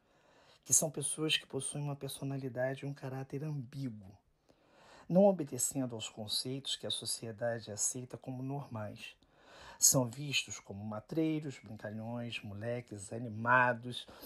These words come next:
espertos e de pensamento ágil.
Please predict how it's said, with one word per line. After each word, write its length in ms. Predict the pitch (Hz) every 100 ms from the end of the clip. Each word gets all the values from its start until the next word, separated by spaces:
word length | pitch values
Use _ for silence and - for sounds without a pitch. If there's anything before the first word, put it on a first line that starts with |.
| - -
espertos 680 | 139 - - 139 143 - -
e 60 | 143
de 100 | 139
pensamento 680 | 147 139 131 131 131 - - -
ágil. 440 | 98 90 90 -